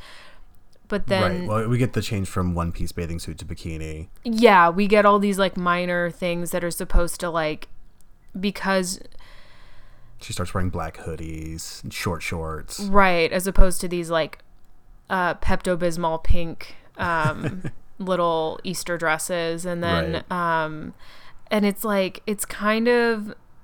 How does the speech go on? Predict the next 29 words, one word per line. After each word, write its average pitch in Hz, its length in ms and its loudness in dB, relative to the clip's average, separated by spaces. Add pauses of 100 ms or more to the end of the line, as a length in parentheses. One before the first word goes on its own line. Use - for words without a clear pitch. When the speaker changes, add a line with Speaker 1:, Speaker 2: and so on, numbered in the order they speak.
(1700)
Speaker 1:
I 226 120 4
wanna 240 340 4
say 208 280 0
that 196 140 2
it's, 185 400 -2
uh, 196 180 0
with 196 360 -2 (100)
the 190 160 -2
Dream 180 360 -2
Logic, 175 760 0
um, 156 600 -4
veil 180 440 0
over 226 380 0
it, 262 320 -4
I - 120 -4
wanna 185 380 -2
say 180 380 -2
that 170 140 -4
it's 170 160 -4
her - 280 -2
own 180 240 -2
internal, 170 760 0
like, 165 240 -2
how 175 280 0
she 185 340 -4
feels 285 800 2
about 254 260 4
herself, 285 720 2 (400)
because 196 720 0